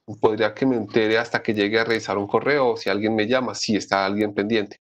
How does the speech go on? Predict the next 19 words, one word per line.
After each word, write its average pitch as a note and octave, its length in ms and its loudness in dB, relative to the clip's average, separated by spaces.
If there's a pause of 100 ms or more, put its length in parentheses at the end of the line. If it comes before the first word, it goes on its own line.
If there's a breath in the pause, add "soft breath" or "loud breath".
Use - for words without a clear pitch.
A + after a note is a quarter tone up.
(160)
Pero A2+ 200 0
ya A2+ 240 0
con C3+ 180 0
este C3+ 200 -4
tipo C3+ 220 0
de B2 60 0
aplicaciones A2 760 -4 (420 loud breath)
me A2+ 120 -2
va G#2 60 0
a G#2+ 40 2
llegar B2 260 0
un C3 60 0
mensaje C3 300 0
similar A2+ 300 0
al A2 100 -2
que A#2+ 140 0
llega G#2+ 300 0
por G#2+ 380 -4
WhatsApp, A#2+ 460 0